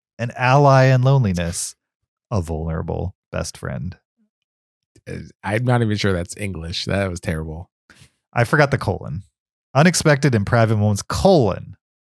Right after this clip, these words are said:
Speaker 1: a thrilling crush, comma, an ally in loneliness,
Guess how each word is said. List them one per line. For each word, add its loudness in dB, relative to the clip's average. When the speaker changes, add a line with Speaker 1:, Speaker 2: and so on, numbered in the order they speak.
Speaker 1:
a -14
thrilling -4
crush, -10
comma, -8
an -6
ally -4
in -6
loneliness, -8